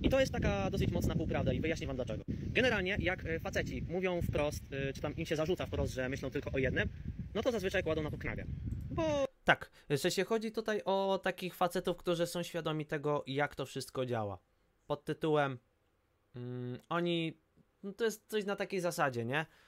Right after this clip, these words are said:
Speaker 2: Jeżeli laska mi kiedyś powie, "Myślisz tylko o jednym", ja mówię, "No, tak, żebyś wiedziała". Jak na przykład, e, jak na przykład, nie wiem, kogoś uczę, no to wtedy myślę sobie, "Kurde, potrzebuję jakiejś psiochy, żeby,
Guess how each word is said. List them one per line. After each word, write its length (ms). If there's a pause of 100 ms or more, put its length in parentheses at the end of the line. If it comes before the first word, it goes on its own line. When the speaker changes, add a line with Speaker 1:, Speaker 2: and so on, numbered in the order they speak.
(140)
Speaker 2:
Jeżeli 480
laska 320
mi 100
kiedyś 260
powie, 380 (180)
"Myślisz 260
tylko 220
o 40
jednym", 400 (180)
ja 140
mówię, 160 (200)
"No, 240 (200)
tak, 300 (200)
żebyś 240
wiedziała". 460 (800)
Jak 140
na 100
przykład, 480
e, 420
jak 180
na 100
przykład, 440
nie 180
wiem, 280
kogoś 380
uczę, 360
no 120
to 300
wtedy 300
myślę 340
sobie, 260
"Kurde, 540
potrzebuję 800
jakiejś 400
psiochy, 540
żeby, 280